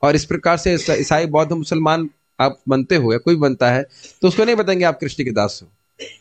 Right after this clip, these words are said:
तो समझ में आया कि स-, किस प्रकार से सनातन धर्म संप्रदाय में नहीं बांधा जा सकता है। पढ़िए।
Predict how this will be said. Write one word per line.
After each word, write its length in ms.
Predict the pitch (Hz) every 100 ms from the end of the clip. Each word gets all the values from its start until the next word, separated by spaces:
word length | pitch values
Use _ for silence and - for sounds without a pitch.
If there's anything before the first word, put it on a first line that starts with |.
| -
तो 80 | -
समझ 240 | 175 190
में 160 | 190 220
आया 80 |
कि 120 | 254 208
स-, 220 | 170 139 -
किस 120 | 156
प्रकार 260 | 185 180
से 100 | 175
सनातन 340 | - 156 175 170
धर्म 180 | 170 165
संप्रदाय 380 | 160 147 156
में 120 | 170 190
नहीं 180 | 208
बांधा 200 | 170 120
जा 80 | 101
सकता 360 | 95 101 _ -
है। 60 | _ _ _ -
पढ़िए। 260 | 131 107